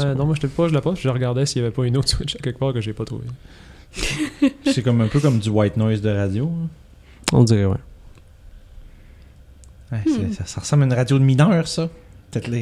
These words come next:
Speaker 3: c'est là qu'il y a le trésor.
Speaker 4: Mais il y a pas d'électricité, je vois pas comment ça pourrait fonctionner.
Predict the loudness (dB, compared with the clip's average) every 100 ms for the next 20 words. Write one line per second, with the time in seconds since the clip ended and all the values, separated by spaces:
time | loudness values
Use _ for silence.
0 | -4 -4 -4 -4 -4 -2 -2 -2 -8 -20
1 | -20 -14 -6 -4 -2 0 -2 -6 -18 -4
2 | -2 2 0 -2 -4 -8 -8 -14 -8 -2
3 | -2 -2 -2 -4 -4 -4 -4 -4 -6 -6
4 | -6 -6 -6 -2 -2